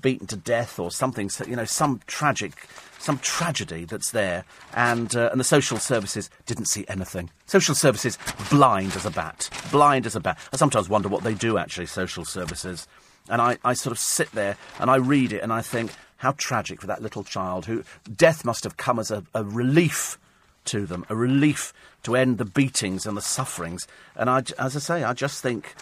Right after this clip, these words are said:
I just think dreadful things about the people who perpetrate those sort of crimes. I really do. I, you just want to make them suffer. But I don't think anything makes them suffer. I think they're, they're, they're, they're too stupid. They're too sick in the head. They're just, they're just disgusting people.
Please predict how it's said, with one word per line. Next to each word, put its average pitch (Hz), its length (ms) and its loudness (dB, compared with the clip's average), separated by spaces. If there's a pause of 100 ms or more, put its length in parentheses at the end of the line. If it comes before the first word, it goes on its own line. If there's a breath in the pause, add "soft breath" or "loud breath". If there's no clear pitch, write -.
(280 loud breath)
I 135 60 -12
just 160 180 -4
think 123 160 -2
dreadful 117 340 -2
things 135 360 -2
about 95 240 -6
the 101 60 -12
people 107 260 -8
who 104 60 -6
perpetrate 135 560 -6
those 95 180 -4
sort - 140 -6
of 95 60 -6
crimes. 120 380 -4 (300 soft breath)
I - 60 2
really 156 240 6
do. 156 240 4
I, 131 100 8
you 135 240 2
just 151 140 -6
want 131 100 2
to 117 60 0
make 120 120 0
them 110 120 -4
suffer. 139 400 -2 (800)
But 147 100 2
I - 20 4
don't 139 220 2
think 135 240 2
anything 135 300 0
makes 143 200 0
them 117 120 -2
suffer. 110 320 -2
I - 20 -4
think 113 160 -8
they're, 120 160 -2
they're, 113 220 -4
they're, 113 200 -4
they're 110 140 -8
too - 160 -2
stupid. 147 640 0 (340 loud breath)
They're 123 80 0
too 123 180 0
sick - 380 2
in 123 80 0
the 104 80 -4
head. 98 360 -6 (380 soft breath)
They're 127 100 0
just, - 360 0
they're 143 80 -2
just 147 220 -8
disgusting - 500 -6
people. 151 420 -8